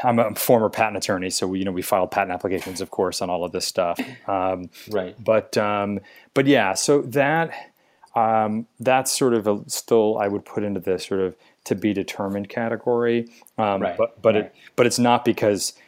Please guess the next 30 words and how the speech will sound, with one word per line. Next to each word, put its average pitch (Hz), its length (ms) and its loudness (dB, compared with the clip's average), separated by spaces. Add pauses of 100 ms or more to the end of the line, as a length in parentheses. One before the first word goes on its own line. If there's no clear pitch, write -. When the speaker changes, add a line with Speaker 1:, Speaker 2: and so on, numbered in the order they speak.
(140)
Speaker 1:
we 123 100 4
haven't 107 240 2
sort - 140 -2
of - 80 -6
put 107 120 2
a 98 40 2
lot 92 200 4
of 87 80 -8
thought 92 320 2
into, 87 540 -4 (300)
you 110 100 -2
know, 90 120 -4
into 92 320 -4
it. 85 160 -10 (100)
It's - 180 -6
just - 260 -4
not, 95 240 -4 (160)
not 110 180 0
Speaker 2:
Right. - 60 -8
Speaker 1:
clear 110 200 0
to 98 80 -2
me 98 100 -2
what's 95 220 0
the 95 80 -6
best 92 340 0
approach 92 480 -2
out 87 160 -2
of 82 60 -14
the 92 80 -8
gate. 87 280 -6